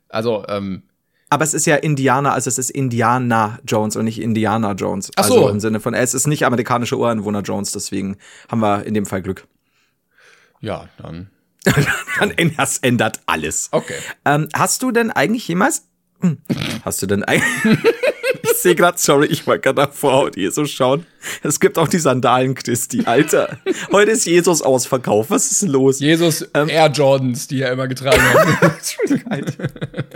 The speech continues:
Speaker 2: Bitte, Leute, gell, fa-, falls ihr gläubig seid, nehmt uns das nicht übel. Wir wollen, ne, ich,
Speaker 1: Nein.
Speaker 2: ich weiß, ihr kennt uns, wir machen über jeden Shit Gaudi. Ähm, aber tatsächlich, hast du Bilder?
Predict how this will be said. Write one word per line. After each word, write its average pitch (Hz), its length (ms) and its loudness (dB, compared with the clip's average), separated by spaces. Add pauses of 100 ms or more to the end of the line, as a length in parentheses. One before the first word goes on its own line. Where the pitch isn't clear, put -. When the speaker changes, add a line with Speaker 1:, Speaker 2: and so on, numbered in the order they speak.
(280)
Speaker 2:
Bitte, 233 240 0
Leute, 165 300 4
gell, 170 260 4
fa-, - 280 0
falls 180 240 -2
ihr 175 80 -2
gläubig 147 280 2
seid, 127 180 0
nehmt 165 180 0
uns 147 140 -4
das 147 180 -2
nicht 143 100 -6
übel. 131 260 -2
Wir 123 100 2
wollen, 147 180 -4 (480)
ne, 160 280 2 (120)
ich, 143 160 -2
Speaker 1:
Nein. 95 240 -2
Speaker 2:
ich 95 120 -10
weiß, 151 280 0
ihr 139 100 -4
kennt 151 260 0
uns, 147 300 -4
wir 139 80 0
machen 143 200 -4
über 131 100 -2
jeden 135 240 -2
Shit - 340 -4 (720)
Gaudi. 131 420 2 (800)
Ähm, 147 280 0
aber 165 340 2 (500)
tatsächlich, 185 480 0 (220)
hast - 320 -4
du 180 180 2
Bilder? 165 380 0